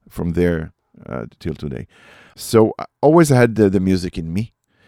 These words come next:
and always was, you know, curious about it and what happening. And, and, uh, it was really frustrating because you can, the, the ideas were, a lot of ideas, but you can do anything. It's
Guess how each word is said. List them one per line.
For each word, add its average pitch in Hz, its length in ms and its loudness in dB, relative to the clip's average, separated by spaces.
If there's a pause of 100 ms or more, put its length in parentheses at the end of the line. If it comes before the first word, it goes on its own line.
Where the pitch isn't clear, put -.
(140)
and 92 160 -6
always 107 720 2 (280)
was, 98 360 -6
you 107 100 0
know, 95 280 2
curious 104 420 4
about 85 320 2
it 95 100 2
and 90 140 -2
what 87 160 0
happening. 85 420 -4
And, 87 180 -6
and, 90 240 -8 (160)
uh, - 60 -14 (220)
it - 60 -10
was 117 220 2
really 147 200 4
frustrating 131 520 2
because 110 300 0
you 110 80 -4
can, 107 320 -2 (420)
the, - 160 -2
the 90 160 2
ideas 127 380 4
were, 123 320 4
a 98 260 0
lot 123 200 4
of 143 80 2
ideas, 127 360 4
but 98 280 0
you - 80 -10
can 101 180 0
do 120 140 2
anything. 120 360 0
It's - 360 -6